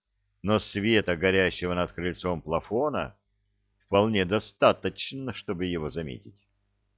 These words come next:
Сейчас между ним и мужиком только корпус Б М В. Куда? Убежать он не успевает. Распластавшись на бетонной площадке,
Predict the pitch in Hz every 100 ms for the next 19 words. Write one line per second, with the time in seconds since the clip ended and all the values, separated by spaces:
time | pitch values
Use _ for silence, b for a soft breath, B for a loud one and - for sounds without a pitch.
0 | _ _ _ _ _ - 101 - 117 120
1 | 113 101 113 98 104 104 110 107 - _
2 | _ - 107 107 90 101 98 104 113 104
3 | 104 95 107 - 98 87 104 98 - -
4 | 76 92 98 107 76 73 - _ _ _
5 | _ _ _ _ - 87 87 101 - _
6 | _ _ 98 85 80 78 80 90 92 104
7 | - 131 156 92 - _ _ _ _ _
8 | _ _ _ _ _ _ _ 107 131 143
9 | - 147 139 - 123 120 107 - 117 -
10 | 101 110 - 143 85 82 - - - 160
11 | - 139